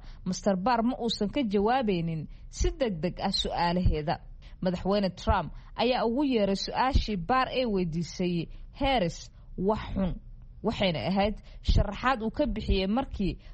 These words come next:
Biden uu u xushay iyada inay ku soo biirto ololihiisa. Madaxweyne Trump oo dhaqaalaha ugu deeqay Harris markii ay u cararaysay xafiiska xeer ilaalinta guud ee gobolkaasi sannado ka hor ayaa ugu yeeray Harris qofka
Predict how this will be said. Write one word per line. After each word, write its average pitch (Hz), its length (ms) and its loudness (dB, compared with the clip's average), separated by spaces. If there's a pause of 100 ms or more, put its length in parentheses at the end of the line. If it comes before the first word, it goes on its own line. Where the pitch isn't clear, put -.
Biden 214 520 2
uu 226 180 -4
u 320 40 -4
xushay - 380 2
iyada 226 300 2
inay 202 200 2
ku - 120 -6
soo 214 200 2
biirto 165 400 -2
ololihiisa. 175 640 0 (800)
Madaxweyne 180 460 2
Trump 170 480 0 (240)
oo 262 180 2
dhaqaalaha 220 560 2
ugu 220 240 -2
deeqay 196 300 0
Harris 220 440 2
markii 226 340 -2
ay 196 40 0
u 262 120 -2
cararaysay 208 580 0
xafiiska 254 460 -4
xeer 196 180 0
ilaalinta 196 520 0
guud 208 260 -2
ee 202 80 2
gobolkaasi 185 720 -2 (300)
sannado 247 500 2
ka - 180 -6
hor 185 160 2 (320)
ayaa 247 300 2
ugu 240 180 -2
yeeray 233 260 2
Harris 220 420 0
qofka - 380 -4